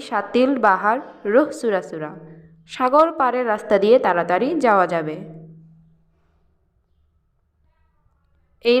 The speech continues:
রাস্তায় জ্যাম পড়ে কি? এর আরবি অর্থ, হাল ইয়াজ দাহিমু ফি হাদা তরিক। এখানে হাল অর্থ কি,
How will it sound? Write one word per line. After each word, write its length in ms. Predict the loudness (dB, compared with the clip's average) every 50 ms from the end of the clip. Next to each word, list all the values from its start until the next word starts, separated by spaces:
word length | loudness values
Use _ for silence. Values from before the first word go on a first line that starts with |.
| 4
রাস্তায় 400 | 2 0 0 -4 -4 -2 -2 -2 -2 -2
জ্যাম 160 | -4 -4 -4 -2 0 2
পড়ে 200 | 2 2 2 0 -2
কি? 140 | -4 -6 -6 -6 -10 -14 -18 -20 -20 -20 -20 -20 -20 _ _ _ _ _ _ _ _ _ _ -8
এর 220 | -2 0 0 0 0 0 0 0
আরবি 220 | 0 -2 -2 -2 0 0 0
অর্থ, 160 | -2 -4 -6 -4 -4 -4 -4 -8 -10 -14 -18 -20 _ _ _ _ _ _ _ _ _ _ _ _ _ -2
হাল 240 | 2 2 2 2 2 -2 -2 0
ইয়াজ 240 | 0 2 0 0 0 -4 -2 0
দাহিমু 420 | 0 0 0 -2 -8 -8 -6 -6 -8 -8 -10 -14 -18 -8
ফি 120 | -4 0 0 0 0 0
হাদা 220 | 0 0 0 0 0
তরিক। 300 | 0 0 -2 -4 -8 -12 -16 -20 -20 -20 -20 -20 -20 -20 -20 -20 _ _ _ _ _ _ _ _
এখানে 400 | -6 -6 -2 0 -2 -2 -2 -4 -8 -10 -14 -18 -20 -20 -20 _ _ _ _ _ _ _ -2
হাল 220 | 0 2 2 2 2 2 2 2
অর্থ 160 | 2 0 -4 -8 -10 -10 -8 -6
কি, 140 | -6 -6